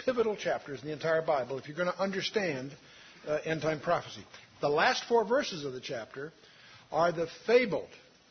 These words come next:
seventy-week prophecies. We'll go th-, go through all of that. And so we are in chapter nine of the book of Daniel. Now, just to give you, uh,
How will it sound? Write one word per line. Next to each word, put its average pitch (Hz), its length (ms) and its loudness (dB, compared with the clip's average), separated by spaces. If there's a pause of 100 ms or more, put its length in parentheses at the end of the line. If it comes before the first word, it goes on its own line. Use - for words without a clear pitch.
(400)
seventy-week 202 680 4
prophecies. 135 560 -2
We'll 147 140 -4
go 170 160 0
th-, 180 180 -16
go 165 160 -2
through 165 220 -4
all 160 160 2
of 117 60 -8
that. 104 160 -10 (280)
And 131 140 -8
so 139 240 -2 (400)
we 151 120 0
are 190 140 4
in 160 100 -4
chapter 214 400 0
nine 185 300 0
of 170 60 -4
the 160 80 -4
book 175 160 -2
of 165 80 -2
Daniel. 139 340 -2 (1120)
Now, 160 240 0
just 165 220 -4
to 180 100 -2 (220)
give 202 120 -2
you, 180 280 0
uh, 151 160 0